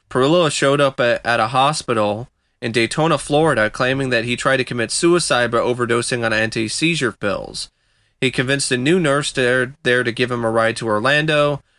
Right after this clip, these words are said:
During the trip, he claimed that Navy police were after him. But now he's got it. Now he has to change his story. So now it's the Navy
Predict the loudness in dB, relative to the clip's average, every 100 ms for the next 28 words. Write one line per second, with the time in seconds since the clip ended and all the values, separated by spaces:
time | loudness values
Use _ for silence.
0 | -20 -4 0 0 0 -2 -2 -2 -2 -2
1 | -2 0 -4 -2 0 2 0 -2 0 0
2 | 0 0 0 0 -2 -2 -2 -6 -14 _
3 | _ -4 0 2 2 0 -2 -2 -2 0
4 | 0 -4 -4 -4 -4 -6 -4 -2 -4 -6
5 | -12 _ _ _ _ -10 -2 0 0 0
6 | -2 2 2 0 0 -4 -6